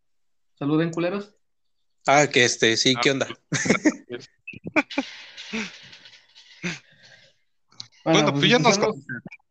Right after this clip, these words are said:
Speaker 3: rituales.
Speaker 2: Ya,
Speaker 1: Bueno, pues
Speaker 2: bueno,
Speaker 1: ya
Speaker 2: la gente ya sabe quién es, como que no es necesario.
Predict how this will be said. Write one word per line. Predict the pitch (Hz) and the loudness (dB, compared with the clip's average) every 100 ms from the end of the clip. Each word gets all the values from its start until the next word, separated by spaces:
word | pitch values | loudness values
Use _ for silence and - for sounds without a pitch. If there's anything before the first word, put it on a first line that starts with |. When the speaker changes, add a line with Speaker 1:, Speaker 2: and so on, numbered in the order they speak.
| - | -20
Speaker 3:
rituales. | 110 - 107 110 - - _ - | -10 -2 -2 -4 -16 -20 _ 0
Speaker 2:
Ya, | 208 180 | 2 2
Speaker 1:
Bueno, | |
pues | 170 | 0
Speaker 2:
bueno, | 233 247 | 0 -2
Speaker 1:
ya | - 233 - - | -4 -10 -8 -6
Speaker 2:
la | 208 | -4
gente | 240 180 | -4 -4
ya | |
sabe | 165 156 | -2 -2
quién | 269 135 | -2 -4
es, | - | -4
como | 123 117 | -8 -8
que | - | -4
no | 156 | -4
es | 143 | -2
necesario. | 120 110 117 110 | -2 0 0 0